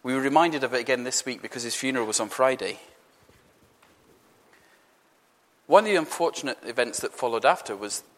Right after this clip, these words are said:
racist and fascist groups saw this as an excuse to protest. On this occasion, they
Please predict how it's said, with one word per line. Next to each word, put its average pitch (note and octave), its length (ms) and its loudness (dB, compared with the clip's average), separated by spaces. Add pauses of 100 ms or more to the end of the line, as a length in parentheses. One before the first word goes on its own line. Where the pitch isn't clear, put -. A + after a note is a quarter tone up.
(280)
racist B2+ 540 2
and G#2+ 100 -12
fascist - 440 2
groups - 220 -6
saw C3 180 2
this B2 220 0
as B2 80 -10
an B2+ 60 -6
excuse - 580 -6 (160)
to B2+ 80 -8
protest. - 760 -4 (960)
On A#2 100 2
this C#3 180 6
occasion, A#2 440 0
they A2+ 160 -2